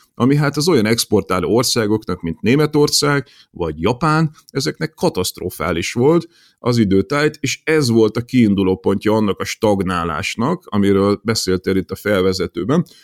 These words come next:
hogy hosszú évtizedek növekedése után gyakorlatilag teljesen mesterségesen tönkretették a japán exportot. Ö,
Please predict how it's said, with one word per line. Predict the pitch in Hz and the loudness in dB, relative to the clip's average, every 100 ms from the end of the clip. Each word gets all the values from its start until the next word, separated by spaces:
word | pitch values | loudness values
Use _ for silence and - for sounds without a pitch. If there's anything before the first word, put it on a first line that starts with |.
| _ - | _ -10
hogy | - | -6
hosszú | 247 190 - | -2 0 2
évtizedek | 107 135 - 110 95 107 | 2 0 -2 0 0 0
növekedése | 110 107 104 85 80 - 87 | 0 0 -2 -4 -4 -6 -4
után | 147 - 170 | -4 -2 -2
gyakorlatilag | 143 147 98 95 127 127 131 127 _ _ _ - | 0 0 0 -2 -2 -2 -2 -4 _ _ _ -4
teljesen | 170 117 101 - 92 | 0 2 2 0 0
mesterségesen | 101 - 90 - 90 85 - 95 - | 0 -2 -4 -2 -4 -4 -2 -4 -2
tönkretették | 90 87 87 82 85 87 82 87 | -4 -2 -6 -6 -6 -4 -4 -2
a | |
japán | 87 - 76 82 | -2 -2 -6 -6
exportot. | 82 - 143 160 196 214 - _ - _ _ _ - | -6 -6 -4 -2 0 0 -2 _ -20 _ _ _ -2
Ö, | 117 117 113 | 2 4 4